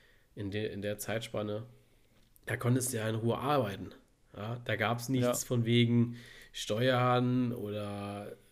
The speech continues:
Speaker 1: irgendwelche Wettbewerbe wurden gekauft oder
Speaker 2: Ja,
Speaker 1: all
Speaker 2: das
Speaker 1: sowas.
Speaker 2: kommt halt jetzt erst
Speaker 1: Das
Speaker 2: raus,
Speaker 1: kam halt
Speaker 2: alles, ne?
Speaker 1: alles
Speaker 2: Das
Speaker 1: erst danach, ne?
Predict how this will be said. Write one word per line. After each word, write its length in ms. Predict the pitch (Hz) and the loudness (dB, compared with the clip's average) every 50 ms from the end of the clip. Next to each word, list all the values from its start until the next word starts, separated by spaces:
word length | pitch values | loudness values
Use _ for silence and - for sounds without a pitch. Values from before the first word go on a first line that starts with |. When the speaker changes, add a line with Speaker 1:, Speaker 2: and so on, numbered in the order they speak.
| - - - | -20 -16 -10
Speaker 1:
irgendwelche 600 | - 107 104 110 110 107 110 110 104 - 117 104 | -6 -4 -4 -2 -2 0 0 -2 -2 -2 -4 -4
Wettbewerbe 640 | 107 113 - - 135 113 113 113 117 117 117 110 110 | -4 -4 -4 -4 -4 0 0 0 2 2 0 0 0
wurden 240 | 113 117 113 113 | -2 -2 -2 -2
gekauft 500 | 110 110 107 - - 117 120 123 120 120 | -4 -4 -4 -2 0 0 0 0 0 -2
oder 120 | 107 110 113 | -4 -6 -4
Speaker 2:
Ja, 120 | 101 110 | 0 0
Speaker 1:
all 60 | 113 | 0
Speaker 2:
das 160 | 117 120 110 110 | 2 2 0 0
Speaker 1:
sowas. 100 | 110 113 | 2 2
Speaker 2:
kommt 220 | 139 135 - - | 2 2 4 4
halt 200 | 131 131 123 110 | 4 2 4 4
jetzt 240 | 139 165 160 - - | 4 4 4 4 0
erst 300 | 117 117 113 107 110 - | -2 -2 0 0 0 -2
Speaker 1:
Das 60 | 104 | 0
Speaker 2:
raus, 60 | 104 | 2
Speaker 1:
kam 220 | 110 117 127 135 143 | 4 4 4 4 4
halt 140 | 143 139 | 2 2
Speaker 2:
alles, 100 | 131 - | 2 0
ne? 60 | - 120 | 0 2
Speaker 1:
alles 220 | 123 139 147 131 | 2 4 4 2
Speaker 2:
Das 100 | 135 131 | 2 0
Speaker 1:
erst 300 | 135 135 135 123 127 - | 0 0 0 0 0 0
danach, 520 | 139 127 127 135 156 175 156 110 98 - | 0 0 2 0 0 0 0 0 -2 -4
ne? 300 | - 92 101 120 131 135 | -6 -6 -2 -2 -2 -2